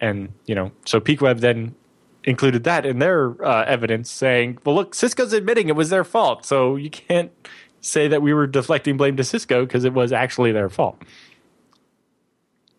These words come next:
Uh, they say, uh, "Network equipment such as switches and routers, which carry the world's internet and corporate data traffic,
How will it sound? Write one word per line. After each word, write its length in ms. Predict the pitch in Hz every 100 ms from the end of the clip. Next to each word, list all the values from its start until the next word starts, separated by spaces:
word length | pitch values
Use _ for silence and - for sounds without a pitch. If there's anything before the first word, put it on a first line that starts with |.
| _ - -
Uh, 200 | 113 110
they 80 | 117
say, 300 | - 120 117
uh, 200 | 113 113 - - -
"Network 300 | 170 196 170
equipment 440 | 143 - 202 160
such 200 | - 147
as 80 | 127
switches 340 | - 165 160 143
and 100 | 127
routers, 340 | 135 131 131
which 160 | 127 -
carry 220 | 135 135
the 100 | 127
world's 280 | 120 123 - -
internet 360 | 131 123 120
and 240 | - 117 113
corporate 360 | 131 120 117
data 200 | 117 196
traffic, 460 | 160 139 127 127 -